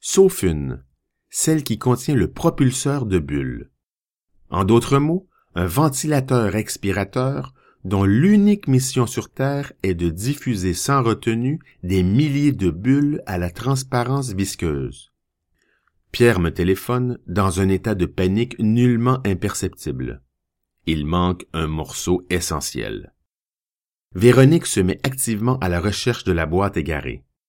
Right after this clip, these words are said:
Elle téléphone plusieurs fois au transporteur, lui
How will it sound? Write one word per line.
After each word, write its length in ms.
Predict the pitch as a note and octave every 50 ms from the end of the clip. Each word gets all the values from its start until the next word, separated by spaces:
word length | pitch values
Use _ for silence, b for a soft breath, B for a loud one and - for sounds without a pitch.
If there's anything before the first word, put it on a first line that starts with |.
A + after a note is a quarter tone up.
| _ _ _ _ _ _ -
Elle 160 | G2 G2 F#2+
téléphone 500 | - A2+ G#2+ G#2 F#2 - F#2 F2 E2 D#2
plusieurs 420 | - C#3 D#3 C#3+ A#2 A2+ G#2 -
fois 280 | - - - G#2+ - -
au 80 | D#2+ -
transporteur, 880 | - D#2+ D#2+ - - - G#2 - - - A#2 A#2+ B2 B2+ B2+ B2+ - - _ _ _ _ -
lui 300 | F#2+ G2 G#2 A#2 A#2